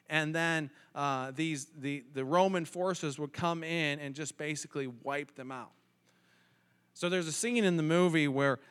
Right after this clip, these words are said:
Maximus and the other gladiators are sent into the middle of the Colosseum, and everyone is going crazy cheering 'cause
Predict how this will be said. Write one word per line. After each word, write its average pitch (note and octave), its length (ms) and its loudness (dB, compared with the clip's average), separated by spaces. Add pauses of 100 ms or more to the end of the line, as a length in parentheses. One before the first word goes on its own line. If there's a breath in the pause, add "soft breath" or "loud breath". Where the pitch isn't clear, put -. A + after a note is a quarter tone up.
(140 loud breath)
Maximus E3+ 920 2
and C#3+ 420 -6
the C#3 120 -8
other E3 240 -2
gladiators D3+ 760 -2
are B2+ 80 -12
sent E3+ 360 -4
into D#3 240 -8
the C3+ 120 -8
middle D3 360 -6
of C3 100 -8
the B2 60 -14
Colosseum, D3 840 -8
and B2 100 -12
everyone E3 480 -4
is C3 140 -10
going D#3 340 -6
crazy D#3 500 -2
cheering E3 560 -4
'cause C3+ 280 -8